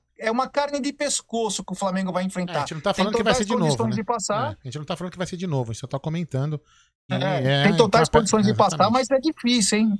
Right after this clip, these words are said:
Speaker 1: Bem organizado.
Speaker 2: É,
Speaker 1: O
Speaker 2: complicado.
Speaker 1: Internacional de Porto Alegre pode ser uma surpresa, tanto pro lado bom quanto pro lado ruim.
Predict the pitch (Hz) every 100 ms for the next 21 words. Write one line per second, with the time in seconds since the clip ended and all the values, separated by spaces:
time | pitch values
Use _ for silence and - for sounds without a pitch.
0 | - 185 220 226 220 185 170 170 143 131
1 | _ _ 101 101 120 151 220 233 254 262
2 | 247 247 254 240 240 226 240 240 240 226
3 | 240 254 220 208 - 208 196 190 180 -
4 | 233 196 175 214 220 202 208 196 196 190
5 | 185 180 165 175 170 180 180 - 165 160
6 | 165 202 220 220